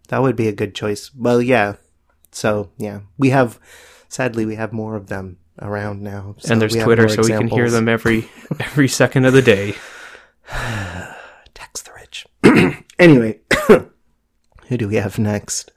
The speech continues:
Speaker 2: Uh, I think we have the butler next.
Speaker 1: Coleman.
Speaker 2: Coleman.
Speaker 1: All right. Uh,
Speaker 2: He's the butler to, it was Lewis, right?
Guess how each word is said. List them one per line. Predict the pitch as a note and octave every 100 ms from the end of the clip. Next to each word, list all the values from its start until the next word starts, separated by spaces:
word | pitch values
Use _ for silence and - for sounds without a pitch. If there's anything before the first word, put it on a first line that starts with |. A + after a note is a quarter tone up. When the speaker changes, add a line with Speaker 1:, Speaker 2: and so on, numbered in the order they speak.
| -
Speaker 2:
Uh, | B2+ C3+ E3 F3 -
I | C#3
think | F3 F#3
we | D#3+
have | D#3 D3+
the | G#2
butler | - C3+ - - -
next. | G2 F2+ - - - - _ _ _ -
Speaker 1:
Coleman. | - C3 A#2 -
Speaker 2:
Coleman. | F#2 A#2+ C#3+ - - - - _ _ _ _ _ _ _ _ _ _ - - _ _ A#2+
Speaker 1:
All |
right. | A#2 C3 - - _ _ _
Uh, | A2 A2+ A2+ G#2 A2+ B2+
Speaker 2:
He's | B2 A2
the |
butler | A2 A#2 G#2+ G#2+ A2 G#2+
to, | - B2+ A#2 A2 A2+ A2+ G#2
it |
was | A2 A2
Lewis, | A#2 G#2+ G#2+ -
right? | G#2 G#2+ A#2